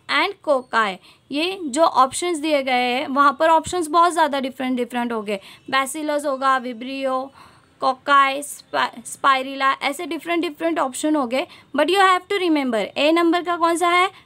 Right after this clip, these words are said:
Bacillus, because it is a rod shape। यहाँ पे spirally coiled है, so it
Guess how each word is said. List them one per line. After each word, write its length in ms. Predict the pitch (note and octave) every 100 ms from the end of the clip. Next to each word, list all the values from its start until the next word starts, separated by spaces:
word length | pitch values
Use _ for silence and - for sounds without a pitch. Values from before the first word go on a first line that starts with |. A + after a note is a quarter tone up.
| -
Bacillus, 580 | C#4+ D4 D#4 D4 A3+ G3+
because 280 | B3 C#4+ C#4+
it 160 | C4+ D#4+
is 60 | D#4+
a 80 |
rod 240 | D4+ C4+ B3+
shape। 640 | - E4+ F#4 - - -
यहाँ 120 | D4+ D4+
पे 140 | D#4+
spirally 640 | - D4+ B3+ B3 C4+ D4+ E4+
coiled 240 | E4 E4
है, 260 | D#4+ F4+ -
so 440 | - B3+ - C4+
it 160 | B3+